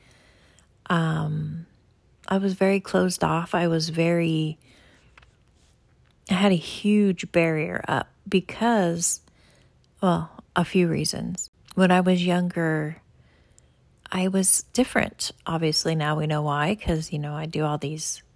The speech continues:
crazy spiritual things and I have, you know, connection to spirit, and I, and I was like that when I was a kid, and I will always kind of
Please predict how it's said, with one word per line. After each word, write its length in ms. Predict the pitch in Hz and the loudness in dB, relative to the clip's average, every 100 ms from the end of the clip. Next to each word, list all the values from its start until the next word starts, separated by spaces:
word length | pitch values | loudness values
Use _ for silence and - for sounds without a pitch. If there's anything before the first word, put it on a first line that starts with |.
| _ _ - | _ _ -4
crazy 320 | - 180 170 | 2 4 4
spiritual 480 | 170 - 165 165 160 | 0 2 2 2 -2
things 420 | 160 160 165 190 | 0 0 2 0
and 100 | 180 | 0
I 120 | 156 | 0
have, 280 | 160 156 156 - - - | 0 -2 -4 -10 -20 -16
you 120 | - 165 | -8 -6
know, 180 | 160 175 _ _ - _ _ - | -6 -10 _ _ -20 _ _ -12
connection 580 | 180 165 165 - 165 | -4 -2 -2 -4 -2
to 100 | 160 | -2
spirit, 600 | 143 - 151 156 160 160 - | -2 -2 0 0 2 0 -2
and 180 | 151 | -6
I, 340 | 147 165 165 180 _ _ - _ _ _ - | -6 -8 -10 -12 _ _ -20 _ _ _ -2
and 100 | 190 | 2
I 80 | 208 | 4
was 180 | 262 254 | 2 2
like 220 | 190 196 | 2 2
that 160 | - - | -2 -2
when 100 | 151 | -2
I 100 | 165 | -2
was 120 | 160 | -2
a 60 | |
kid, 340 | 143 - 143 143 | -6 -4 -4 -4
and 120 | - | -4
I 80 | 151 | -2
will 120 | 165 | 2
always 420 | - 175 196 196 | 4 4 4 2
kind 220 | - 196 180 | 2 0 0
of 280 | 156 160 | -2 -4